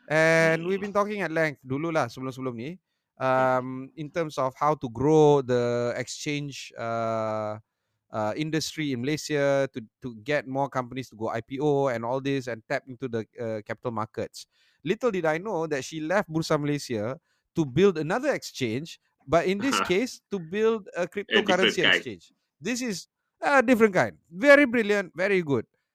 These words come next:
Speaker 1: And, uh, Capital D X is, uh, on to, off to a good start, but of course, uh, because diorang baru je launch, benda ni masih lagi dalam baby punya stage. Kita pun tak tahu macam mana, uh, Rani akan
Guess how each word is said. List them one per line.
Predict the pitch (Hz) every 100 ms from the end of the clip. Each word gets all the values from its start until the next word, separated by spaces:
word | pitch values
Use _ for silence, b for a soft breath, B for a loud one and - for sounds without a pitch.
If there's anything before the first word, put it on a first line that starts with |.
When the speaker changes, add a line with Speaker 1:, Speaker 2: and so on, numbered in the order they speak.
| -
Speaker 1:
And, | 165 175 180 180
uh, | 180
Capital | 185 208 254 220
D | 214
X | 220 - 185
is, | 165 -
uh, | 147 139
on | 151 202 208 175
to, |
off | - 170 - 180
to |
a | 143
good | 147
start, | - - 254 285 -
but | 131 135
of | -
course, | 185 165 -
uh, | 131
because | 117 135 165
diorang | 139 170 175
baru | 214 294 269 233
je |
launch, | 170 139 139 135 - _ -
benda | 143 196
ni | 208
masih | 190 214 226 214
lagi | 196 170
dalam | 151 143 135 131
baby | 127 135 139 143
punya | 131 127
stage. | - 131 -
Kita | 135 185
pun | 175
tak | 156
tahu | - 147
macam | 139
mana, | 135 139 131 127 -
uh, | 123 117 113 113
Rani | 120 131 131
akan | 120 123 117